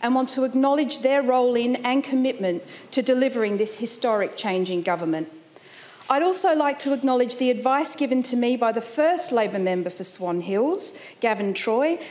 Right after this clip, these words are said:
and to celebrate the contribution and life of Jay Radisich, who made such a lasting impact on the electorate, whose friendship I valued greatly and who was taken from us far too young.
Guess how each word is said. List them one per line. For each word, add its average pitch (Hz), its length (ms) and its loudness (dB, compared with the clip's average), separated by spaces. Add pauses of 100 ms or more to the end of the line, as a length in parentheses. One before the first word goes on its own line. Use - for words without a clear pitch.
(120)
and 269 140 0
to 269 80 -2
celebrate 254 600 0
the 240 60 -2
contribution 240 800 -2
and 214 140 -2
life 208 260 0
of 196 140 -6
Jay 214 180 0
Radisich, 180 680 -4 (100)
who 240 100 0
made 214 260 0
such 269 400 0
a 226 80 2
lasting 233 600 0
impact 220 400 -4
on 214 100 -4
the 202 80 -4
electorate, 190 580 -2 (360)
whose 262 240 0
friendship 254 680 0
I 233 160 2
valued 214 500 0
greatly 190 540 0 (220)
and 220 140 -2
who 240 120 0
was 226 140 -2
taken 208 380 -2
from 185 200 -6
us 180 160 -8
far 175 220 -2
too 165 180 -6
young. 160 360 -4